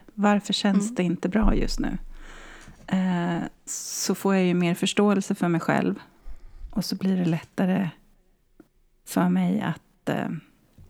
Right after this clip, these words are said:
Speaker 1: veta hur jag ska agera.
Speaker 2: Du är klok,
Speaker 1: Jag,
Speaker 2: du, Malin.
Speaker 1: jag,
Speaker 2: Ja.
Speaker 1: <laughs> jätteklok. Nej, men jag, jag kan också få låg energi av, eh, för mycket intryck. Alltså,
Speaker 2: Mm.
Speaker 1: är, är du med?
Speaker 2: Ja,
Speaker 1: Alltså,
Speaker 2: ja, ja.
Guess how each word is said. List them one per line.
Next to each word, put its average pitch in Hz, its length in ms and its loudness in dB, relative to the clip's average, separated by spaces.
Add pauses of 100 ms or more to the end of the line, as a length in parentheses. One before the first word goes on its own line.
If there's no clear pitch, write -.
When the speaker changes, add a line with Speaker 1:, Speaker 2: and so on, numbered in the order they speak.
(460)
Speaker 1:
veta 180 580 -2 (480)
hur 185 220 -2
jag 180 120 -2
ska 214 380 -4 (200)
agera. 208 500 -2 (1160)
Speaker 2:
Du 220 60 -2
är 208 40 -6
klok, - 80 -2
Speaker 1:
Jag, 208 320 6
Speaker 2:
du, - 80 -12
Malin. 190 300 4
Speaker 1:
jag, 208 280 6 (380)
Speaker 2:
Ja. 226 340 -6
Speaker 1:
<laughs> - 0 -
jätteklok. - 640 -6 (320)
Nej, 202 140 4
men 202 100 6
jag, - 140 0
jag 202 200 2
kan 226 160 2
också 202 220 -2
få - 140 -2
låg 180 300 0
energi - 640 -2
av, 180 380 -4
eh, - 240 -6 (420)
för - 140 -6
mycket 175 300 -6
intryck. - 540 -10 (920)
Alltså, 185 180 2
Speaker 2:
Mm. 180 140 2
Speaker 1:
är, - 80 -6
är - 40 0
du 185 60 0
med? - 140 -4 (640)
Speaker 2:
Ja, - 60 -20 (380)
Speaker 1:
Alltså, 185 260 2
Speaker 2:
ja, 175 100 -2
ja. 160 60 -6